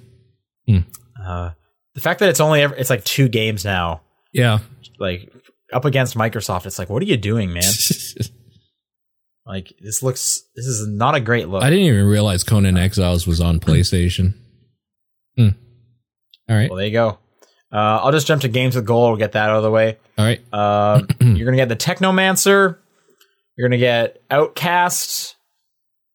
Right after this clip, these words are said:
Speaker 2: I can't read that subtitle. Uh, you're gonna get Star Wars Battlefront two, the original one on Xbox,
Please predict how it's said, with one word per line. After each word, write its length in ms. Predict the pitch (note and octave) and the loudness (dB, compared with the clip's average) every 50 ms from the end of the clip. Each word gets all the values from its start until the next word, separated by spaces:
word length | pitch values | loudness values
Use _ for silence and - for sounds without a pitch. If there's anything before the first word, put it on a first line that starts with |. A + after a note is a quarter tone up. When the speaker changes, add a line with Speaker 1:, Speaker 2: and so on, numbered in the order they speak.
| _ _ _ _ _ _ _ _ _ | _ _ _ _ _ _ _ _ _
Speaker 2:
I 140 | - B2 B2 | -10 -10 -6
can't 240 | - C3 C3 B2+ A#2+ | -2 -2 -2 0 0
read 220 | B2+ B2 B2+ A2+ | 2 2 2 2
that 180 | A#2 A#2 A2+ - | 2 0 -2 0
subtitle. 600 | - D#3+ D#3 C#3+ C#3+ E3+ D#3+ D#3+ D#3+ D#3+ D#3 C#3 - _ _ _ _ _ _ _ _ - B2 | 0 0 0 2 2 2 2 4 2 0 0 -4 -8 _ _ _ _ _ _ _ _ -8 -4
Uh, 60 | G#2+ G#2+ | -2 0
you're 100 | A2 A2+ | 0 0
gonna 100 | B2 B2+ A#2+ | 2 0 0
get 100 | A2+ - | 0 0
Star 160 | - F3 F3+ | 0 2 2
Wars 140 | G3+ F3+ C#3+ | 2 2 2
Battlefront 420 | F3+ F3+ F3+ E3 - F3 D#3+ C3 | 2 2 2 2 0 -2 -2 -2
two, 240 | - - D#3+ E3 E3+ | -2 0 2 4 4
the 100 | D#3+ C#3+ | 4 4
original 400 | C3 C3+ D3 C#3+ C3 D3+ D3+ D3+ | 4 4 2 2 2 0 0 2
one 140 | D3+ D3+ D3 | 2 2 2
on 100 | C#3 C3 | 2 2
Xbox, 480 | C3+ C3+ - D3+ D3 C#3+ C#3+ C#3 - | 2 -2 0 -2 0 0 0 -4 -8